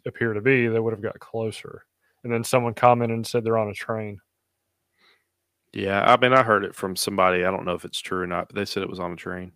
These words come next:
Speaker 1: Yeah. All right, so
Speaker 2: Whatever.
Speaker 1: let's, can you see that?
Speaker 2: Yeah.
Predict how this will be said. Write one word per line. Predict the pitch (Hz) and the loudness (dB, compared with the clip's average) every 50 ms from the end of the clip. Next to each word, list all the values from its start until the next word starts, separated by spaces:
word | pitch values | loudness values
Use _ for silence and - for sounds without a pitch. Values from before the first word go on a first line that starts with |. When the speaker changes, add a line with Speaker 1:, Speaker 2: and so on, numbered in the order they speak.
| _ _ _ _ _ _ _ _ _ _ _ - | _ _ _ _ _ _ _ _ _ _ _ -14
Speaker 1:
Yeah. | 147 104 - 82 - - - _ _ - | -12 -10 -10 -10 -10 -12 -16 _ _ -10
All | 117 | -8
right, | 107 104 95 98 | -6 -6 -4 -4
so | 98 98 98 | -4 -6 -6
Speaker 2:
Whatever. | 107 | -6
Speaker 1:
let's, | 113 120 127 131 131 131 135 135 131 - - - - - - - _ _ _ _ _ _ _ _ _ _ _ _ _ _ _ _ _ _ _ _ _ _ _ _ _ _ _ _ _ _ _ _ _ _ _ _ _ _ _ _ _ _ _ | -6 -4 -4 -4 -2 -2 -4 -4 -6 -8 -10 -14 -14 -14 -16 -18 _ _ _ _ _ _ _ _ _ _ _ _ _ _ _ _ _ _ _ _ _ _ _ _ _ _ _ _ _ _ _ _ _ _ _ _ _ _ _ _ _ _ _
can | - - 113 | -12 -8 -8
you | 107 | -6
see | 98 - 123 | -2 0 2
that? | 127 127 131 135 131 - _ _ _ _ _ _ _ _ _ _ _ _ _ _ _ _ _ _ _ _ _ _ _ _ _ _ _ _ _ _ _ _ _ _ _ _ _ _ _ _ _ _ _ _ _ _ | 4 4 4 2 2 -2 _ _ _ _ _ _ _ _ _ _ _ _ _ _ _ _ _ _ _ _ _ _ _ _ _ _ _ _ _ _ _ _ _ _ _ _ _ _ _ _ _ _ _ _ _ _
Speaker 2:
Yeah. | - 104 98 92 85 90 92 | -6 -2 0 0 0 -2 -4